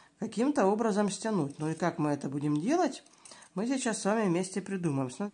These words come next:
ну и вот смотрите, что мы будем с вами делать дальше. А, вот у меня есть такая нитка. Это нейлоновая нить, она очень-очень крепкая, она называется джинсовая нить. Во всяком случае, этикетка на ней была такая, джинсовая нить.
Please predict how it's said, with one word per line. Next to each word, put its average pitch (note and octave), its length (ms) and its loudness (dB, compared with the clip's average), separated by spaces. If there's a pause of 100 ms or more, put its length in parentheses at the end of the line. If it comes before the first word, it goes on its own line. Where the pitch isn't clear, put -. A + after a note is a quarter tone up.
(200)
ну C4 120 0
и C4 60 4
вот A#3 200 2
смотрите, B3 460 0
что F#3+ 180 -2
мы F3 140 2
будем A3 240 -2
с - 100 -8
вами E3+ 220 0
делать D#3+ 320 -2
дальше. C#3 440 -6 (480)
А, D3+ 680 -2
вот B3 260 0
у B3 40 2
меня G3 220 4
есть F3 220 2
такая E3+ 260 0
нитка. F#3 560 2 (380)
Это F3 240 0
нейлоновая E3 640 6
нить, A3+ 260 0
она D#3 340 2
очень-очень E3+ 920 2
крепкая, E3+ 520 0
она D3+ 120 4
называется D3+ 520 0
джинсовая D3+ 560 -2
нить. D4+ 320 -2
Во C#3 80 -2
всяком D3 340 -4
случае, D3+ 480 -6 (320)
этикетка D#3 540 -4
на C#3+ 80 -2
ней C#3+ 160 -2
была C#3+ 200 -2
такая, C#3+ 320 -4
джинсовая F#3+ 540 0
нить. C3+ 320 -4